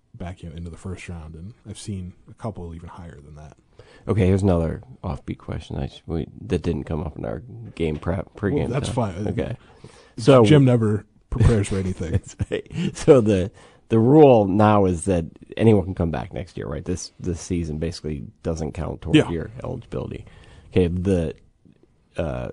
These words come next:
Speaker 2: of the seniors on this team, who, who would they want back, and who is most likely to come back?
Speaker 1: I think they'd take both Trent Frazier and Da'Monte Williams back if they wanted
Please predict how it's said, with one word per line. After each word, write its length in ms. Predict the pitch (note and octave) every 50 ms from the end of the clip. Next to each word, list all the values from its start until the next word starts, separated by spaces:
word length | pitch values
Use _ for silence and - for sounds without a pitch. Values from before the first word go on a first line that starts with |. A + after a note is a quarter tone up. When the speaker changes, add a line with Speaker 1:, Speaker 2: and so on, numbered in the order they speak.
| - _ -
Speaker 2:
of 200 | F#2+ F#2+ F2+ E2+
the 140 | E2+ E2 D#2+
seniors 680 | - - - D3 C#3 A2 E2+ D2+ D2+ C2 B1 C#2+ -
on 160 | E2 D2+ D#2
this 180 | C#2+ B1 C2 -
team, 440 | - - D2+ A#1+ G#1 A1 - - - _ _ _ _ _ _ _ _ _ _ _ _ _ -
who, 420 | F#2 F#2 A2 A2+ G#2+ G2 - D#3 - - _ _ _ _ _ _ _ _ _ _ _ _ _ _ _ - _ _ _ _ -
who 400 | F#2+ G#2 G#2+ G#2+ G2+ F#2+ F#2 F2+ C#2+
would 180 | A#1+ F2 F#2+ E2+
they 100 | E2+ F2
want 300 | F2 G2 G#2+ B2+ B2 -
back, 320 | C3 C3 B2+ A#2+ - -
and 160 | - D2 F2+
who 440 | F2 F#2 F#2 F#2 F2 E2 D#2+ F2+ - -
is 220 | - F#2 F#2 -
most 240 | F#2+ F#2 E2+ E2+ -
likely 300 | - B1 - - - G#2+ G#2
to 60 | -
come 180 | - - - -
back? 300 | - - - G#2 _ - _ _ _ _ _ _ _ _ _ _ _ _ _ _ _ _ _ _ - - -
Speaker 1:
I 40 |
think 260 | C#3 - C4 D4 C#4+ -
they'd 300 | D3 A#2+ F#2 - _ -
take 400 | - - D#3 C#3+ G#2+ - - - _ _ _ _ - - _ _ _ _ _ _ _ - - _ _ _ _ _ _ _ _ -
both 380 | - A#2+ B2 A#2+ A2 G2 - -
Trent 240 | - - A#2 G#2 -
Frazier 360 | - G#2+ G2+ F#2+ F#2 F2+ F2
and 100 | F2+ F#2
Da'Monte 360 | F2+ F2+ F#2 F2+ F#2 - F2+ F2
Williams 300 | F2+ F#2 F2+ D#2+ D#2+ -
back 320 | - - E2+ D2+ - -
if 100 | F#2 G2
they 120 | - G2 G2
wanted 340 | F2+ F2+ F2 D#2+ E2 E2+